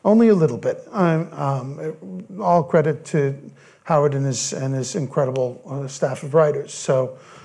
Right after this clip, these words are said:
uh, again, I'm, I'm always in search of what's on the page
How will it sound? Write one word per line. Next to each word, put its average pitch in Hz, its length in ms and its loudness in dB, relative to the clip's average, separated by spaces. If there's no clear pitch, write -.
uh, 151 300 4
again, 156 500 2
I'm, 202 500 2
I'm 208 220 4
always 202 600 4
in 170 120 2
search 160 500 2
of 147 520 -2
what's 151 340 2
on 156 140 2
the 143 80 -2
page 131 580 -4